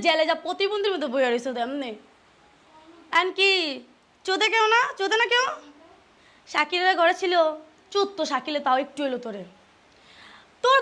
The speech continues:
ভাগ্য বালা, বুঝছোস? শাকিলের মতন একটা ছেলে তোরে বিয়ে করছে।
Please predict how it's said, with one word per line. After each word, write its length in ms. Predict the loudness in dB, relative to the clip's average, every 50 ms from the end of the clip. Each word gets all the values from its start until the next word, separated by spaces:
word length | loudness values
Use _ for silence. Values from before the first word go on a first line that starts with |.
| 6 6
ভাগ্য 220 | 6 6 2 0 0 4
বালা, 240 | 6 6 6 6 4 2
বুঝছোস? 600 | 0 -4 -4 0 4 4 6 8 6 6 4 0 -10 -16 -20 -20 -20 -20 -12 -6
শাকিলের 420 | -4 -4 -2 -2 0 0 0 0 0
মতন 160 | -2 0 0 0 0
একটা 120 | 0 -2 -4 0
ছেলে 220 | 0 2 4 4 2 2
তোরে 220 | 2 4 6 6 6 4 2 -2 -10 -18 _ _ _ _ _ _ _ 2
বিয়ে 220 | 4 6 6 6 6 4
করছে। 400 | 2 0 0 -2 -8 -8 -8 -10